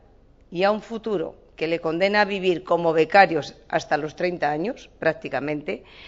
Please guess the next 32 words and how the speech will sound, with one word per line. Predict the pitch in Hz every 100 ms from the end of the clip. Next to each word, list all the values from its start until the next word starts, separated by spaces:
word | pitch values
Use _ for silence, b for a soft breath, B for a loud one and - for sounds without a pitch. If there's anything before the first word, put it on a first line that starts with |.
| B B
es | 196 208
el |
mismo | 226 220 226
gobierno | 202 208 226 220 240 302 B B B B
que | 190 202
echa | 208 226
las | 220 220
culpas | - 240 220 - 147 - - - _ _ -
del | 175 170
paro | 151 190 196 240 - -
a | 175
la | 156
temporalidad | 160 147 156 151 143 156
en | 156
el | 156
empleo | 160 160 277 202
y, | 160
al | 151
mismo | 156 160 175
tiempo, | 185 185
es | 190
el | 156
mismo | 143 160
gobierno | 170 185 190 202 B B -
que |
está | 170 165 160
provocando | 196 175 160 170
la | 175
temporalidad | 156 139 135 135 143
en | 143
el | 131
empleo. | 123 123 131